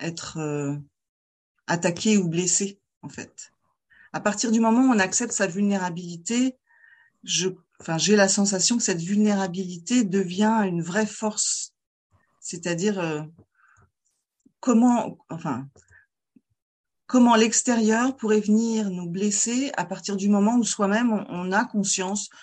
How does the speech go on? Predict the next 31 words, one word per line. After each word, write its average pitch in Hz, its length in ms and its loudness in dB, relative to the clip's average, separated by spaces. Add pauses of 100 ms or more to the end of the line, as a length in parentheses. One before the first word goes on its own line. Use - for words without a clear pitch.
(180)
de 170 180 0
nos 208 160 4
forces 214 580 -4 (200)
et 196 180 -2
de, 175 460 -4 (600)
euh, 151 360 -4
nos 151 560 -2 (1700)
faiblesses. 175 640 0
Il 165 40 0
n'y 151 40 2
a 147 120 2
pas 165 120 -6
autre 170 140 -4
chose 170 180 -4
qui 170 100 -8
me 170 60 0
vient 175 140 -2
ce 170 140 -6
matin, 190 340 -4
mais, 156 360 -4
mais 143 120 -2
c'est 143 160 -4
pas 165 120 -8
ce - 80 -2
que 165 100 -10
je 160 100 -6
voudrais 160 240 -6
utiliser, 160 640 -2
mais 160 100 -2
enfin 156 240 -8
de 147 340 -6